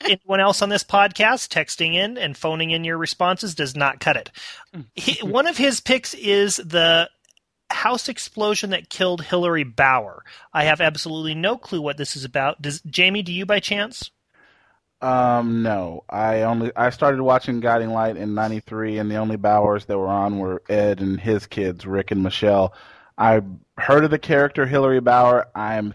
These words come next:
Speaker 2: thinking she might have been, m-, no, m-, Hope was, Hope is, Hope Bauer was Alan Michaels' mother, and Hope was Mike's daughter. I don't know this Hillary Bauer. I, I can't even, I don't think she was, maybe she was Ed and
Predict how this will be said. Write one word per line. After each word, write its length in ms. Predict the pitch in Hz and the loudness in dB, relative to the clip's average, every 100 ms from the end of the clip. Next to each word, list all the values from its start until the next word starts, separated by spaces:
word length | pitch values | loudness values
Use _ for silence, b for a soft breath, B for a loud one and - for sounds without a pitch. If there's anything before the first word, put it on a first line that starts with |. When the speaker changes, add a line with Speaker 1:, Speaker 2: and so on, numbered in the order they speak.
| - | -6
Speaker 2:
thinking 540 | 147 156 165 156 156 - _ _ _ _ _ | -4 -4 -2 -2 -2 -4 _ _ _ _ _
she 240 | - 127 | -8 -2
might 280 | 117 120 127 | 2 4 4
have 180 | 123 113 | 2 0
been, 480 | 120 113 110 107 - | 0 2 0 -2 -4
m-, 340 | 76 101 101 - | -6 -6 -6 -6
no, 480 | 107 120 135 151 117 | -2 2 4 2 -2
m-, 140 | 110 - | -8 -8
Hope 380 | - 151 202 202 | -2 2 2 0
was, 160 | 120 110 - | -2 -2 -2
Hope 320 | 196 226 226 | 2 2 2
is, 120 | 160 - | -2 -2
Hope 300 | - 285 185 | 0 0 4
Bauer 360 | 170 160 151 | 6 8 6
was 120 | 131 - | 2 2
Alan 260 | 135 143 | 2 4
Michaels' 460 | 127 127 123 120 113 | 2 0 -2 -4 -2
mother, 420 | 113 107 98 92 92 b b b - | 0 0 0 -4 -8 b b b -8
and 180 | 117 104 | -6 0
Hope 320 | 147 160 - | 0 0 0
was 160 | 127 | -2
Mike's 440 | 123 120 131 110 - | 2 4 4 0 -2
daughter. 380 | 113 104 101 - | 0 2 0 0
I 120 | 110 | 2
don't 200 | 202 196 | 2 2
know 160 | 180 190 | 0 0
this 180 | 147 - | -2 -4
Hillary 380 | 143 131 107 98 | -2 0 -2 -2
Bauer. 340 | 98 98 92 | 0 0 0
I, 240 | 92 117 b b b b | 0 -2 b b b b
I 100 | 120 | -2
can't 240 | 123 147 143 | 0 0 2
even, 340 | 135 127 113 | 2 0 -2
I 140 | 113 | 0
don't 240 | 123 143 - | 2 0 -2
think 180 | 156 147 | -4 -2
she 140 | 151 | 0
was, 260 | 131 117 - | 0 0 -2
maybe 240 | 127 156 185 | 0 2 0
she 160 | 214 | 0
was 180 | 185 160 - | 0 0 2
Ed 420 | 143 143 135 120 | 4 4 4 -2
and 460 | 113 120 117 113 | -4 -2 0 -2